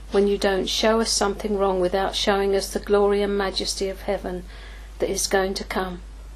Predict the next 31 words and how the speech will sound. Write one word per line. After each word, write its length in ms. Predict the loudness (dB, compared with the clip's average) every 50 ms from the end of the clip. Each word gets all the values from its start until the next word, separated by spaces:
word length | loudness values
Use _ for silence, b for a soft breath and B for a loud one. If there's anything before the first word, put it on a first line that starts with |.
| -16 -16 -16 -16 -16 -16 -16 -16 -16 -16 -16 -16 -16 -16 B B B B B B B 2 4
I 100 | 4 4
ask 480 | 6 6 8 8 8 6 4 2 2
that 140 | 2 2 4
we 120 | 4 4
will 180 | 4 4 4 4
live 220 | 6 6 6 4
as 140 | 4 2 0
excited 640 | -2 -2 -2 0 2 2 2 2 2 2 0 0 0 0 0
people, 460 | 2 2 2 0 0 -2 -2 -2 -4 -10 -16 -16 -4 -2
that 140 | 0 2 4
we 100 | 4 4
will 180 | 6 4 4
be 140 | 4 6 4
excited 640 | 4 4 2 0 2 2 2 2 2 0 0 0 2
about 320 | 2 4 2 2 2 2
everything, 560 | 0 -2 0 0 -2 -4 -2 -4 -6 -6 -6 B B B B B B B B B B B -4
excited 600 | -2 -2 2 4 6 6 6 4 4 2 4 4
about 320 | 4 4 4 4 4 2 2
where 200 | 4 4 4 4
we've 280 | 4 4 2 2 0
changed 480 | 0 2 4 4 4 4 2 0 0 2
and 100 | 2 2
excited 600 | 2 0 0 2 4 4 4 4 2 0 0 0
about 240 | 2 2 0 2 2
the 80 | 2 2
next 320 | 4 4 2 2 0 -2
change 420 | 0 2 2 2 2 0 0 0
you're 100 | 0 0
going 260 | 2 0 0 -2 -2 -4
to 120 | -4 -2
make. 540 | -2 -2 0 -2 -2 -4 -6 -10 -14 -14